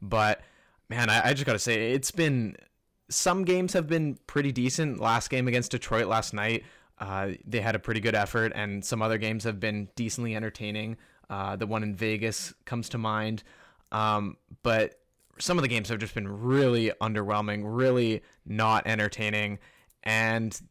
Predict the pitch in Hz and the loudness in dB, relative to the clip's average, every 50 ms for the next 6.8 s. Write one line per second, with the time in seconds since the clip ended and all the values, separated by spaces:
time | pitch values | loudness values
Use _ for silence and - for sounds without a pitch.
0 | _ _ _ - - 139 156 160 147 160 156 - 175 165 - - 143 143 160 160 | _ _ _ -8 -4 -2 0 0 0 -2 -2 -2 -2 -2 -2 0 0 2 2 4
1 | 160 147 139 147 151 151 127 - - 127 113 104 107 110 127 147 151 135 139 175 | 4 4 4 4 2 2 2 0 0 0 0 0 2 4 4 4 4 2 2 0
2 | - - - - - 143 123 120 113 104 - - - - - - _ - - - | -2 -2 -4 -2 -2 0 0 0 -2 -4 -6 -10 -12 -16 -20 -20 _ -20 -14 -10
3 | - - 117 127 143 139 113 101 101 92 - 127 113 107 98 76 104 113 - - | -4 -2 0 2 2 2 0 0 -2 -2 2 2 4 4 4 2 0 0 -2 -2
4 | 120 - - - 131 135 143 139 143 131 135 123 113 - - - _ _ _ _ | -4 -4 -2 0 2 2 2 2 2 4 4 4 4 2 -2 -12 _ _ _ _
5 | - - - 127 127 127 123 - - 120 107 110 107 110 104 98 - - 101 107 | -6 -2 2 2 2 2 2 0 0 0 2 2 2 2 0 0 -2 -2 0 0
6 | 104 92 - - 123 101 92 101 98 104 107 101 101 107 101 - | 0 0 0 -2 -4 -4 -4 -4 -6 -4 -4 -4 -6 -6 -10 -12